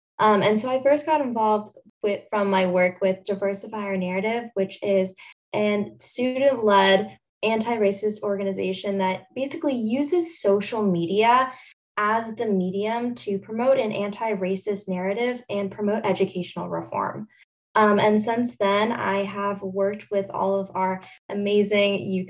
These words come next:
advocates on the Youth Leadership Council and helped us prepare for, you know, our annual summits where we organize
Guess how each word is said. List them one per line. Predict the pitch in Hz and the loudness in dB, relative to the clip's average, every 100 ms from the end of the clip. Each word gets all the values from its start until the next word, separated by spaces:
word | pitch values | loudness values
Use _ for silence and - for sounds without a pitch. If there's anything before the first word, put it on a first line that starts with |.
| - | 0
advocates | 240 254 269 277 262 - - - _ - | 2 2 0 0 -2 -4 -14 -20 _ 0
on | 233 233 226 | 4 4 2
the | 220 | 0
Youth | 214 208 | 0 0
Leadership | 202 190 190 196 190 | 0 0 0 -2 -4
Council | - 185 185 - 180 180 180 - _ - | -4 -6 -4 -2 0 0 -2 -10 _ -8
and | 196 196 196 196 - - | -4 -2 -2 -4 -10 -16
helped | - 226 233 262 | -8 -6 -4 -4
us | 247 | -6
prepare | - 254 - 202 202 202 | -6 -10 0 4 4 4
for, | 202 190 190 | 4 4 4
you | 202 | 0
know, | 208 214 | 0 0
our | 214 214 | 0 -2
annual | 214 208 214 214 | -4 -2 -2 -2
summits | 214 - 180 180 180 180 - - _ - | -4 -2 -2 0 -4 -6 -18 -20 _ -2
where | 208 202 | 0 0
we | 196 202 196 - | 0 -2 -2 0
organize | 214 220 262 247 247 240 240 | -2 0 -2 -2 -2 -2 -4